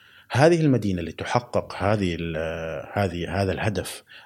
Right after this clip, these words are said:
أنا أعتق-، أعتقد أنها مدينة رائعة وجميلة. آه، يحب، نحن، آه، يعني سنحب جميعا العيش فيها.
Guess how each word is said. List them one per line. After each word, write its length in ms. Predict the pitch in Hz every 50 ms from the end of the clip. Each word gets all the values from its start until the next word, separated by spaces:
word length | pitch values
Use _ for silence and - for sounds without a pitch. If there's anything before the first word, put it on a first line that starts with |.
| _ -
أنا 120 | 98 95
أعتق-، 440 | 80 - - - - - - - -
أعتقد 480 | 101 92 - - - 104 - - 92 92
أنها 200 | 87 82 82 85
مدينة 520 | 87 87 82 92 90 87 87 82 80 80 -
رائعة 640 | 92 95 101 110 117 117 110 110 92 95 101 101 92
وجميلة. 600 | 90 90 - - 90 90 87 85 82 80 78 - _ _ _ _ _ _ _ _ _
آه، 400 | 95 90 87 87 87 90 92 90 80 76 101 104 95 90 90 85 85
يحب، 340 | 82 95 90 - 113 107 -
نحن، 400 | 117 110 101 95 90 - - -
آه، 480 | - 120 113 107 104 101 98 87 90 92
يعني 220 | 101 101 92 107 104
سنحب 460 | - - 113 110 107 - - 120 113
جميعا 340 | - 113 104 101 101 87 90
العيش 360 | 90 85 - - 92 - -
فيها. 340 | - - - 80 82 85